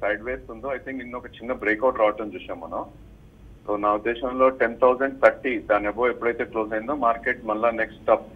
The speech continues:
అప్ ట్రెండ్ వెళ్ళే ఛాన్స్ ఉంది. But మనం గమనించాల్సింది ఏంటంటే, మనం ఒక రెసిస్టెన్స్ జోన్ లోకి వస్తున్నాం.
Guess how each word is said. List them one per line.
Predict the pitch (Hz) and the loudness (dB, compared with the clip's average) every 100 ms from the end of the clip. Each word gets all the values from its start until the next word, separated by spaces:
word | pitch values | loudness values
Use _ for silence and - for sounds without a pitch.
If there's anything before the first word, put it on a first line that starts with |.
| - - | -2 0
అప్ | - - | 2 2
ట్రెండ్ | 117 113 | 2 2
వెళ్ళే | 107 107 | 2 0
ఛాన్స్ | 107 104 98 - | 2 0 0 -4
ఉంది. | 95 165 - - - - - | -6 -6 -6 -18 -20 -20 2
But | 117 | 4
మనం | 123 127 120 | 4 4 4
గమనించాల్సింది | 123 127 147 143 143 131 | 4 4 2 4 2 2
ఏంటంటే, | 127 131 151 | 2 2 4
మనం | 143 | 4
ఒక | 131 | 4
రెసిస్టెన్స్ | 120 113 - - 170 165 104 | 4 2 -2 -2 0 2 4
జోన్ | 120 139 | 6 8
లోకి | 135 107 | 6 4
వస్తున్నాం. | 101 - 85 | 0 -6 -6